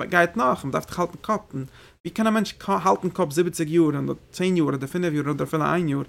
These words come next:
Man darf doch immer noch richtig sagen, es ist nicht möglich, und, und, und wie geht's denn, wie, wie stehen es auf der Welt, wie, wie stehen es, also wie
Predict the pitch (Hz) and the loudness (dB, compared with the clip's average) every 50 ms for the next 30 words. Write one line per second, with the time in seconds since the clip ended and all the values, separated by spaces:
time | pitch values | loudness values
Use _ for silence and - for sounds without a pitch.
0 | - - - - - _ _ _ _ _ _ _ _ _ _ _ - 156 147 196 | -10 -18 -20 -20 -20 _ _ _ _ _ _ _ _ _ _ _ -4 0 0 2
1 | 196 - - - 196 196 190 180 185 202 196 - 175 151 - - 165 165 160 - | 0 0 -2 -4 0 2 4 4 4 2 0 -2 -6 -8 -2 0 2 2 2 0
2 | 170 151 - 185 180 - 220 262 311 240 160 143 135 131 - 139 147 147 - - | -2 -6 -6 -6 -4 -4 -4 -4 -2 -2 -2 -2 -2 -4 -4 -4 -4 -6 -6 -6
3 | - 165 170 165 165 - 214 - - - 180 185 - 269 - - - 156 151 151 | -6 -6 -6 -6 -6 -8 -10 -10 -4 -4 -4 -2 -2 -4 -4 -2 -2 -2 -2 -2
4 | 147 147 156 175 185 180 165 185 190 190 - - 196 190 190 185 180 175 175 175 | -4 -4 -4 -4 -4 -4 -4 -4 -6 -4 -2 -2 0 0 0 0 -2 -4 -4 -4
5 | 185 175 151 131 131 143 160 - - - - - - - - - 185 185 175 147 | -4 -4 -4 -4 -4 -6 -6 -6 -8 -10 -12 -12 -12 -12 -6 -4 -2 -2 0 -2
6 | 143 135 - - 135 147 151 156 151 156 151 | -2 -4 -6 -8 -4 -2 -2 -2 -2 -2 -4